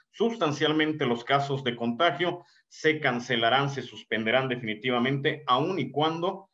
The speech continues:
se encuentren ya sobre la marcha. ¿Qué podemos esperar de Tokio veinte veinte? Bueno, pues en términos generales,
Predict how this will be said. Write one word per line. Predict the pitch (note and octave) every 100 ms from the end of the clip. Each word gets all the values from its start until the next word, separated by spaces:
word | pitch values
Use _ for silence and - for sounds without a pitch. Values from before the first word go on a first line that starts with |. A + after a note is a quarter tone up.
| _
se | -
encuentren | A#2 A#2 C3+ C#3 C3+ A2+
ya | A#2+ -
sobre | - G#2 G2+
la | G2
marcha. | G2+ A2 G#2+ A2 F2+ - - -
¿Qué | B3
podemos | B3 A#3 A#3 A3+
esperar | F#3+ C#3+ E3+ G3
de | F#3
Tokio | F3 F#3 F3+ E3
veinte | E3 E3+ D3+
veinte? | C#3 C#3+ D3
Bueno, | C#3+ G#3+ G#3+
pues | F#3+ F#3
en | G3
términos | G#3+ B3 A#3+ F3 C3+
generales, | D3 C#3+ E3+ F#3 G3 G#3 -